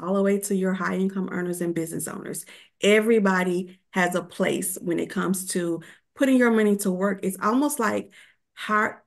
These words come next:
it's not almost like, it's exactly like hiring an employee. When you hire an employee,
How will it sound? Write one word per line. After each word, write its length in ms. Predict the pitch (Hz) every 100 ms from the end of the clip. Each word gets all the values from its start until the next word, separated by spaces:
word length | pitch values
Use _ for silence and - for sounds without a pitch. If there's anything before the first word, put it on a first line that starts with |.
| _
it's 180 | 208 208
not 220 | 208 -
almost 340 | 170 170 180
like, 320 | 190 190 233 -
it's 140 | 196 196
exactly 520 | 175 180 220 254 240
like 300 | 202 185 185 - _ _
hiring 400 | - 208 214 208
an 120 | 196 180
employee. 560 | 185 277 262 180 - _ - _
When 140 | - 190
you 100 | 196
hire 280 | 226 220 226
an 200 | 202 196
employee, 800 | 185 185 339 247 185 180 190